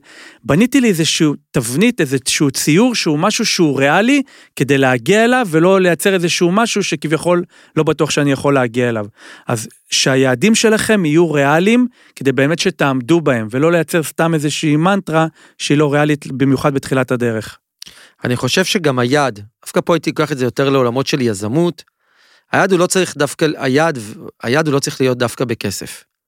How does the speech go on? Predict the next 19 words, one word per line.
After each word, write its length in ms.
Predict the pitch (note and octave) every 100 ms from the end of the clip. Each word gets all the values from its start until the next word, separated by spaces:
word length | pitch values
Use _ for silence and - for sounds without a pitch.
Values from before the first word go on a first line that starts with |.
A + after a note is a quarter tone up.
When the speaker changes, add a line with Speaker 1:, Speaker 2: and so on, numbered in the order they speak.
| _ _ _ _ _ _
Speaker 2:
פתחתם 460 | - - F3+ - D3
עסק, 360 | D#3+ - G3+ - -
היעד 220 | B2 C#3+
שלכם 300 | - C#3 C#3
צריך 240 | C3+ C#3
להיות 240 | C#3+ D3 D3
שיהיו 240 | - C3+
לכם 300 | D3 - E3 D3+
המון, 320 | C3 D3 D3+
המון, 240 | C3+ C#3+
המון 240 | B2+ C#3 D3+
לקוחות 380 | - - A#2+
מרוצים. 340 | B2 G#2+ - - _ _ _
זה 100 | A3
היעד, 280 | G#3+ E3+ D3
המון, 180 | E3+ F#3
המון 240 | E3 E3
לקוחות 320 | D3+ B2+ C3+
מרוצים. 400 | B2+ A2+ A2+ A2+